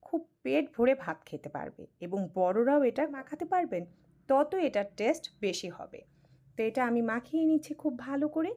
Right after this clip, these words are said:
আর তারপরে দিয়ে দিব সেই ঢ্যাঁড়সগুলো। আর এই রান্নাটাই কিন্তু ঢ্যাঁড়সের রং থাকবে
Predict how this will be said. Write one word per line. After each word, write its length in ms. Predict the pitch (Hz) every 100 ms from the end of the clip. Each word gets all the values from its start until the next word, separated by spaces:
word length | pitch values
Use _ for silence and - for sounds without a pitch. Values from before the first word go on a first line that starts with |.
| - - _ _ -
আর 180 | 196 196
তারপরে 400 | 226 214 208 285 294
দিয়ে 220 | 262 254
দিব 160 | 285 554 571
সেই 200 | - 277 403 _ -
ঢ্যাঁড়সগুলো। 720 | 170 196 196 175 - - - - _ _ _ -
আর 160 | 185 190 -
এই 160 | 220 226
রান্নাটাই 500 | 254 262 285 311 311
কিন্তু 220 | 339 330 208 170 -
ঢ্যাঁড়সের 580 | - 196 214 226 240 202 185
রং 120 | 185 202
থাকবে 300 | - 240 -